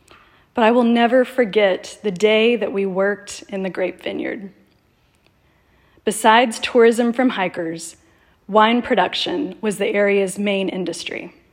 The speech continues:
And there were many rows of vineyards along the sloping terrain of the village. In order to truly understand this region's culture,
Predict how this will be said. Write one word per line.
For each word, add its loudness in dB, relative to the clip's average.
And 0
there 2
were 0
many 0
rows 4
of 0
vineyards -4
along -4
the -6
sloping -6
terrain -10
of -14
the -8
village. -8
In 0
order 6
to -4
truly 4
understand 2
this -4
region's -2
culture, -6